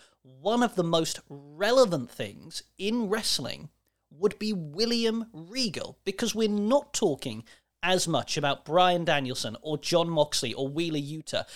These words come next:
We're talking about Regal as the front for this group. And the guy's been doing this for decades and decades, and still,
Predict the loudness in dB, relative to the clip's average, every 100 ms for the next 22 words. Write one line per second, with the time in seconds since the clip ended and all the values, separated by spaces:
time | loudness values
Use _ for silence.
0 | -20 _ -6 -4 -4 -2 0 0 0 0
1 | -2 -6 -8 -4 -2 0 0 -2 -2 -2
2 | -4 -6 -2 0 0 -4 -4 -2 -2 -2
3 | -2 -4 -10 -10 -2 0 2 2 2 0
4 | 0 2 2 2 2 -2 -4 -6 -6 -4
5 | -2 0 0 0 -2 -2 -2 0 0 0
6 | -2 -4 -2 0 0 0